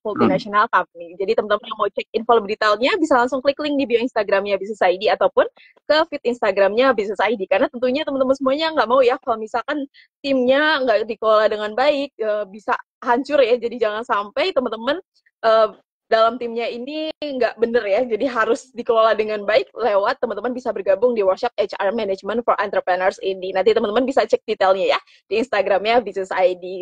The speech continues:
Speaker 1: So, teman-teman semuanya, untuk menyimak kembali rekaman dari sesi Business Q and A di malam hari ini, teman-teman bisa cek ke I G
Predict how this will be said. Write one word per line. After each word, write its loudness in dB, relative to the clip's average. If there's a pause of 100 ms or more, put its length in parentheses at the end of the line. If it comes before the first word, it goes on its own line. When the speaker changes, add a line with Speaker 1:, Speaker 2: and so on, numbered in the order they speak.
Speaker 1:
So, 2
teman-teman 2
semuanya, 0
untuk 2
menyimak 0
kembali 0
rekaman -2
dari 2
sesi -2
Business -8
Q -4
and -4
A -
di -6
malam -4
hari -4
ini, -2
teman-teman 0
bisa 2
cek -6
ke -4
I 2
G -6